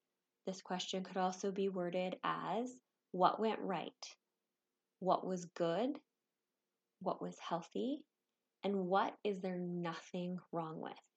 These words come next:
If that kind of helps you to word that question in a different way. So I think it's really important that you spend a good amount of time on this question, and I know that your brain will want to skip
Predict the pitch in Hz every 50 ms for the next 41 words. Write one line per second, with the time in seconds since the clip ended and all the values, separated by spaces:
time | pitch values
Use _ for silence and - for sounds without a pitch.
0 | _ - 185 180 - 175 160 - - - - - - 185 185 185 - - - 175
1 | - - - - - 180 175 170 165 165 170 170 170 165 165 160 156 - - -
2 | - - - - - 160 160 - 156 165 170 175 170 165 - - - - - -
3 | - - - - _ _ _ _ _ _ _ - - 247 277 285 320 370 403 403
4 | 311 240 208 226 254 254 262 269 269 269 254 254 - 180 - - 190 185 180 180
5 | 185 - - 196 202 190 - - - 185 180 185 185 202 202 202 - - _ _
6 | _ - 190 175 147 - - - 196 196 214 208 - - 214 214 202 190 170 165
7 | 180 180 175 - - 185 180 - - - - 170 165 165 165 202 247 277 277 269
8 | - - 196 196 185 180 175 - - - 165 160 - - - 254 254 277 277 262
9 | - 202 202 196 196 190 190 190 190 190 202 220 254 254 254 254 262 254 254 -
10 | 208 196 202 202 202 202 196 190 180 180 175 175 - - 190 190 - - - -
11 | - - - -